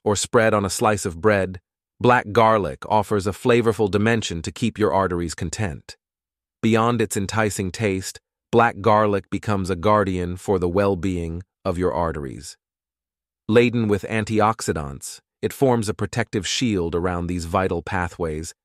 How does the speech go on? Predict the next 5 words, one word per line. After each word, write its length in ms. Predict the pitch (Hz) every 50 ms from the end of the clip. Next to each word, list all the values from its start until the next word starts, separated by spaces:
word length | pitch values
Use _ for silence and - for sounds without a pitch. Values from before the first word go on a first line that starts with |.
| _ _ _ _ _
helping 380 | - 120 117 104 - 110 101 95
to 80 | - 101
combat 560 | - - 113 107 101 98 92 95 90 90 - -
oxidative 580 | 98 101 101 - - - 90 95 95 90 90 82
stress 580 | - - - - 123 107 95 85 - - -